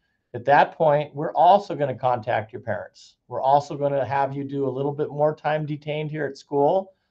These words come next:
or gonna have you work with campus beautification. We got all kinds of things around the campus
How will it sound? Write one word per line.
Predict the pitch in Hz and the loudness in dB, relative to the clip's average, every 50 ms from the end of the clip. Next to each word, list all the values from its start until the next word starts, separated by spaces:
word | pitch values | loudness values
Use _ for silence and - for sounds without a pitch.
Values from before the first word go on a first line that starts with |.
| _ _ _ _ - | _ _ _ _ 2
or | 135 156 196 202 185 185 185 185 _ - | 4 6 8 8 6 6 0 -6 _ -10
gonna | - 135 135 | -6 -4 -2
have | 135 139 135 139 | -2 -2 -2 -2
you | 147 143 | -4 -4
work | 139 135 135 139 139 | -4 -4 -4 -4 -6
with | 147 139 - | -10 -12 -6
campus | 143 131 131 131 - 123 | -4 -4 -4 -4 -6 -14
beautification. | - - 127 123 123 120 113 139 135 - 151 156 160 156 - - - 104 107 | -14 -10 -10 -10 -10 -10 -14 -14 -8 -4 -2 -2 -2 -2 -6 -10 -14 -16 -14
We | 113 | -8
got | 120 127 127 | -4 0 2
all | 131 135 143 143 - | 2 2 2 0 0
kinds | - 147 156 165 160 147 | -2 -2 -2 -2 -2 -4
of | 147 - | -8 -10
things | - 123 123 113 117 | -10 -12 -12 -12 -12
around | 120 123 123 123 120 | -8 -6 -6 -6 -6
the | 120 | -10
campus | 110 - 139 123 120 110 - 113 110 107 110 - | -14 -8 -6 -6 -6 -6 -6 -8 -8 -8 -8 -14